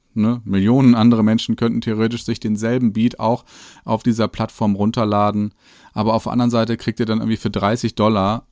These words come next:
ein Beat und meistens ist dann noch so ein Angebot, ja, buy one, get one free oder sowas. Ja, du kaufst einen Beat und kriegst noch einen obendrauf, kannst dir noch einen umsonst aussuchen. Und, ähm,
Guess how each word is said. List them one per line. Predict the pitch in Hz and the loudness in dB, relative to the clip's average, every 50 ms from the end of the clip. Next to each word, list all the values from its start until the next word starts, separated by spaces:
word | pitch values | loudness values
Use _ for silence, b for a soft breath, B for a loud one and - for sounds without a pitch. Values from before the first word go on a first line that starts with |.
| _ | _
ein | - 110 113 117 117 107 107 | -4 0 2 2 2 2 2
Beat | 110 117 139 127 | 2 0 0 0
und | - 110 | 0 0
meistens | 104 104 107 113 - 113 110 - - - | 0 0 0 0 -2 -4 -6 -6 -10 -10
ist | - 120 107 | -10 -8 -6
dann | 117 117 110 | -4 -4 -2
noch | 110 98 | -4 -4
so | - | -4
ein | 110 107 | -4 -2
Angebot, | 113 127 139 127 110 107 107 110 117 120 | 0 0 0 0 2 2 2 0 0 0
ja, | 117 110 104 110 113 110 | -2 -2 0 0 -2 -2
buy | 104 - 110 110 | 0 0 0 2
one, | 110 104 110 113 120 | 2 4 4 4 4
get | 113 113 107 - | 4 2 0 -2
one | - 107 107 | -2 -4 -4
free | - - 120 127 147 | -2 0 2 2 4
oder | 135 123 123 | 4 2 2
sowas. | 117 127 123 123 120 | 2 2 0 0 -2
Ja, | 113 110 113 117 | 0 -2 -2 -2
du | 113 107 | -2 -4
kaufst | - - 117 113 - - | -4 -4 -6 -6 -6 -6
einen | 110 117 113 110 | -2 -2 0 2
Beat | 117 120 123 | 2 0 0
und | 123 113 | -2 -6
kriegst | - - 113 - - | -8 -8 -10 -8 -8
noch | 117 - | -8 -8
einen | - - 120 117 | -8 -8 -8 -6
obendrauf, | 120 123 117 113 113 110 117 131 127 | -6 -6 -6 -6 -4 -2 -4 -4 -4
kannst | - - 117 - | -6 -8 -8 -6
dir | - | -4
noch | 113 120 117 - | -4 -4 -4 -6
einen | 113 117 | -6 -6
umsonst | 117 117 113 110 110 113 - - | -4 -2 -2 -2 -4 -6 -6 -6
aussuchen. | 131 139 147 - - 139 131 139 143 131 B B B B B B B B B B B B B B B B _ | -6 -6 -4 -4 -6 -6 -4 -6 -8 -8 B B B B B B B B B B B B B B B B _
Und, | - 120 120 120 123 123 | 0 2 4 4 4 4
ähm, | 120 117 117 113 113 113 110 | 2 2 2 2 2 0 -2